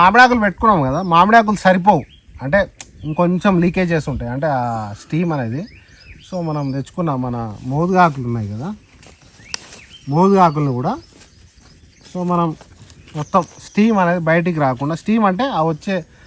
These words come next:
ఆ స్టీమ్ అనేది మళ్ళీ రిటర్న్ చికెన్కి వెళ్ళి చికెన్ కుక్ అయ్యేలాగా మొత్తం కవర్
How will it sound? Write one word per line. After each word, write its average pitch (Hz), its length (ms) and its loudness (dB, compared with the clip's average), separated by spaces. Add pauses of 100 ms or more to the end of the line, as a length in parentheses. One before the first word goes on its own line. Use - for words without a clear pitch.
(160)
ఆ - 100 -4
స్టీమ్ 220 280 0
అనేది 247 220 0
మళ్ళీ 214 140 2 (120)
రిటర్న్ 185 260 4 (220)
చికెన్కి 190 400 0
వెళ్ళి 160 180 0 (640)
చికెన్ 208 360 -2
కుక్ 190 260 -2
అయ్యేలాగా 156 420 4 (4000)
మొత్తం 202 220 -2 (140)
కవర్ 185 240 4